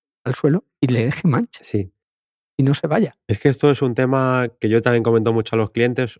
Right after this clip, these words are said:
Speaker 2: O sea, afortunadamente el, el parqué es un material de madera noble que se puede reutilizar y que tiene una, eh, durabilidad elevada, pero, mm, aguantar mucho tiempo, estar mucho tiempo sin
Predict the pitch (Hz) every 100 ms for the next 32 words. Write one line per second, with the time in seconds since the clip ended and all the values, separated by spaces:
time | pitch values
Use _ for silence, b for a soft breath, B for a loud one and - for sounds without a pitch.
0 | _ 104 - 104 98 92 87 _ _ 98
1 | - 82 107 123 123 131 123 117 113 101
2 | 107 101 123 113 120 113 107 110 107 107
3 | 107 101 110 123 123 120 - - 95 110
4 | 107 107 107 101 B B _ 113 104 95
5 | 95 92 123 139 107 92 101 104 98 98
6 | 98 98 - 95 95 92 92 90 104 101
7 | 95 95 104 101 95 - 98 104 120 151
8 | - b b b _ _ 113 104 101 101
9 | 98 95 92 92 95 98 101 101 _ _
10 | _ _ 117 107 98 98 - _ _ _
11 | - 113 104 104 101 127 147 143 - 131
12 | 139 135 110 98 - 123 135 135 - 120
13 | 139 127 98 - 127 110 92